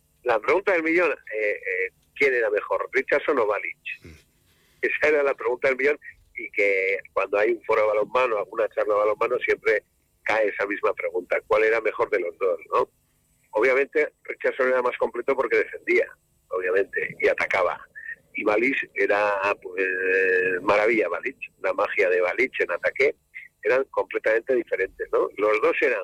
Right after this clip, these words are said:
Speaker 1: jugadores, eh, muy generosos, muchi-, muy, muy, muy generosos, no les importaba hacer gol, pero sí darlo, daban muchísimos pases de gol, y los dos tenían unas condiciones, pues, eh, extraordinarias que no lo tenía nadie.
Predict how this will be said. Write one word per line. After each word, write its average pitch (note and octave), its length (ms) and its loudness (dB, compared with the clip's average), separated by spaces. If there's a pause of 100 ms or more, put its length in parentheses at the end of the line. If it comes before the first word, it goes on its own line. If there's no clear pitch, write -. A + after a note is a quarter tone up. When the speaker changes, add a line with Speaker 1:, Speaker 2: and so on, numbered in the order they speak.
(140)
Speaker 1:
jugadores, A#2 440 0 (680)
eh, G#2 180 0
muy C3+ 180 0
generosos, A#2 640 0 (1000)
muchi-, A2 480 -2
muy, D3 240 2
muy, C#3 200 2
muy C3 200 0
generosos, G2 580 0 (680)
no A#2 80 2
les C3 140 0
importaba G2+ 420 0
hacer F#2+ 200 0
gol, B2+ 240 2
pero G2+ 160 0 (100)
sí G#2+ 80 -6
darlo, G#2+ 420 0 (320)
daban G#2 240 0
muchísimos G#2+ 520 -4
pases G2+ 280 0
de G#2+ 80 6
gol, A#2 240 2 (460)
y F#2+ 60 -8
los G2 200 0
dos B2+ 200 0
tenían G#2 280 0
unas A2+ 180 -2
condiciones, C3 640 0 (100)
pues, - 140 -20 (220)
eh, - 440 -18
extraordinarias G#2 800 2 (120)
que G2+ 120 -2
no C#3+ 160 2
lo D#3 80 2
tenía F#2+ 260 -4
nadie. D3 300 -2